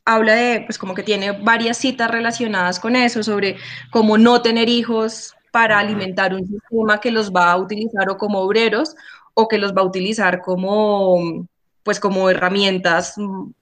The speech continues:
letales dentro de ese sistema y que, pues, que simplemente entregarle más hijos a la guerra, ¿no? Ella también fue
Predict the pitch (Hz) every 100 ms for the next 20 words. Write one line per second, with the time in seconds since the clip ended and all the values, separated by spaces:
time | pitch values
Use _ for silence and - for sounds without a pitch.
0 | _ 233 226 202 196 170 190 - - 190
1 | 196 190 190 180 165 - 170 170 175 214
2 | - 190 247 240 214 185 185 175 165 160
3 | - - - - 214 208 185 208 185 202
4 | 208 208 220 226 202 180 180 185 190 202
5 | 208 208 175 220 190 165 233 190 175 -
6 | 190 196 190 180 180 180 185 180